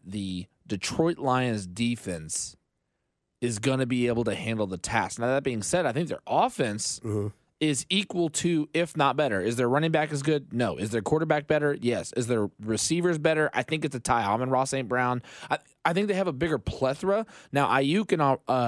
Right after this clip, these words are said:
Speaker 1: Ayuk and Samuel, they are top tier.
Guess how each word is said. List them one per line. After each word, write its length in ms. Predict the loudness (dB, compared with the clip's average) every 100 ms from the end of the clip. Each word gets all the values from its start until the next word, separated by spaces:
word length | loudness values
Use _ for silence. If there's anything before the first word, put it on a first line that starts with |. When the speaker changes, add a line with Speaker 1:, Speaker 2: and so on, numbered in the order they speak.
| 0 -2
Speaker 1:
Ayuk 520 | -2 0 2 0 -2 -4
and 340 | -2 -2 -2
Samuel, 680 | 0 0 2 2 2 2 0 _ _ _ _ _ -20
they 420 | -8 0 2 2
are 120 | 0
top 320 | 2 2 2
tier. 320 | -2 -4 -6